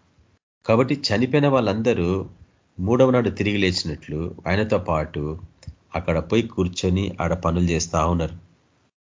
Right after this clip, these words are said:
వాళ్ళకి అనేక రకాల ప్రపంచాలలో ఆయన పనులు అప్పగించిండు. కొందరు ఈ భూమి మీదకి వచ్చి పనులు చేసిపోతా ఉంటారు, కొందరు అక్కడెక్కడెక్కడ ఇంకెక్కడో పనులు చేస్తూ ఉంటారు. అది ఆత్మీయమైన ప్రపంచం అట్లుంటది అన్నట్టు. కాబట్టి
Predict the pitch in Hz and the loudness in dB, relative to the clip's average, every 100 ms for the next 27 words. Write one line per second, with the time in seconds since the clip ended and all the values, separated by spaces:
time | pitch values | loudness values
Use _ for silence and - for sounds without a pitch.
0 | _ 80 90 87 76 78 110 127 117 107 | _ -2 0 0 -2 2 4 4 2 2
1 | 104 95 92 90 98 95 95 92 92 - | 2 2 2 0 0 0 0 2 0 0
2 | 87 85 82 - _ _ 90 98 98 95 | -2 -2 -4 -10 _ _ -2 0 0 0
3 | 90 82 - 76 90 - _ _ _ _ | 0 0 -2 -6 -8 -18 _ _ _ _
4 | - 120 139 131 104 123 139 131 120 110 | 0 2 4 2 2 2 2 2 0 0
5 | 123 113 107 107 92 - 90 87 85 98 | 0 0 0 0 0 0 -2 -2 -2 -4
6 | 165 - - _ _ 123 123 107 98 104 | -4 -8 -20 _ _ 2 4 2 2 0
7 | 90 101 95 98 95 90 98 98 92 87 | 0 -2 -2 -4 -2 -4 -2 -2 0 0
8 | 85 76 - 73 - - _ _ _ _ | 0 -2 -6 -10 -10 -16 _ _ _ _
9 | _ _ _ _ _ _ - 85 92 95 | _ _ _ _ _ _ -8 -2 0 0
10 | 101 104 98 95 95 101 98 104 95 90 | -2 -2 -2 -2 -2 -2 -2 -2 -2 -2
11 | 90 87 95 85 85 - - _ _ _ | -2 0 2 2 -2 -6 -20 _ _ _
12 | _ _ - - _ _ _ _ _ - | _ _ -20 -20 _ _ _ _ _ -20
13 | - _ - 104 127 151 170 | -20 _ 0 2 4 4 4